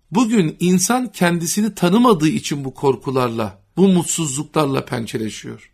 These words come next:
İnsan kendisini bilmezse, kendisiyle alakalı bir çerçevesi olmazsa, kendisini keşfetmezse,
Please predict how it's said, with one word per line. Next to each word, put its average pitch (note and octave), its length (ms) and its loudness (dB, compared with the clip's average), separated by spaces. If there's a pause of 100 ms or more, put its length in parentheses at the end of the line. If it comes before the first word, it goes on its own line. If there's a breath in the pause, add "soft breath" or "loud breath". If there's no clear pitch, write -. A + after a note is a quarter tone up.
İnsan F#3 560 2 (220)
kendisini D#3+ 560 -2
bilmezse, D#3+ 580 -2 (140)
kendisiyle F3 680 0
alakalı F3+ 560 0
bir F3+ 100 -6
çerçevesi E3+ 640 -2
olmazsa, D#3 760 -4
kendisini F3+ 540 0
keşfetmezse, F3+ 960 0